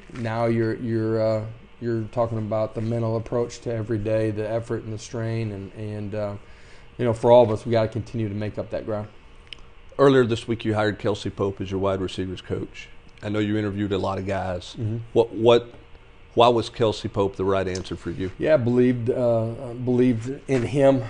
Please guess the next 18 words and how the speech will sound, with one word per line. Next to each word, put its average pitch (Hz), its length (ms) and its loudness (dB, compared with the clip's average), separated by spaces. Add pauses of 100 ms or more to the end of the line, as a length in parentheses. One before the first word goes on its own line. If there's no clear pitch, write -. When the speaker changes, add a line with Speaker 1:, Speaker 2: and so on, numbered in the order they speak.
(140)
Speaker 1:
at 120 100 -2
the 113 80 -2
very 120 260 2
beginning 113 380 -2
of 107 60 -4
the 107 40 -6
process. 110 640 -2
Uh, 117 440 -8 (120)
um, 104 400 -6
you 127 60 -4
know, 107 80 -2
my 104 140 -2
responsibility 110 720 -2
is 101 80 -8
to 107 140 -10
find 110 580 -6
the 113 180 -4
absolute 110 540 -6